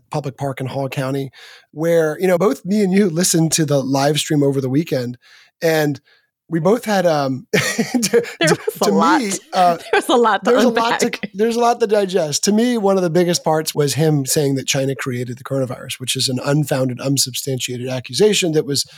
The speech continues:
Speaker 1: that was very popular in far-right circles at the start of the coronavirus pandemic to help insulate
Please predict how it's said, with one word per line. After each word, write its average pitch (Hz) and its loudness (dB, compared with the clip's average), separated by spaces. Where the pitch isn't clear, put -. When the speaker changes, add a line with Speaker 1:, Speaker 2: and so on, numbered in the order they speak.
Speaker 1:
that 170 2
was 156 0
very 214 2
popular 151 0
in 131 0
far-right 135 0
circles 135 -4
at 127 -12
the 135 -6
start 135 0
of 127 -8
the 123 -12
coronavirus 120 -6
pandemic 120 -8
to - 0
help 131 0
insulate 139 0